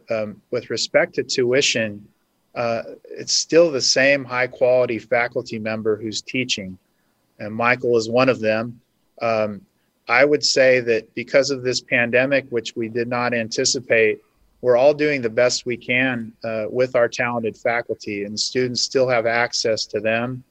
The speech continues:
Um, our services have gone virtual, so they are, um, available to students. Uh, there are a couple of, uh,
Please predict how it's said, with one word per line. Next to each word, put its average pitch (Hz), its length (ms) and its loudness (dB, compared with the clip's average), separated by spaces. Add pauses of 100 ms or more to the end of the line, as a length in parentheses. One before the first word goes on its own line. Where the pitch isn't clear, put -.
(480)
Um, 110 380 0
our 117 160 4
services 131 720 0
have 110 160 -2
gone 113 320 -2
virtual, 123 640 0
so 120 260 0
they 113 180 2
are, 120 580 2 (340)
um, 107 480 -6
available 120 640 4
to - 120 -10
students. 123 720 -2 (540)
Uh, 110 160 -2
there 127 220 6
are 127 40 6
a 127 60 -2
couple 147 440 2
of, 120 160 -2 (140)
uh, 110 160 0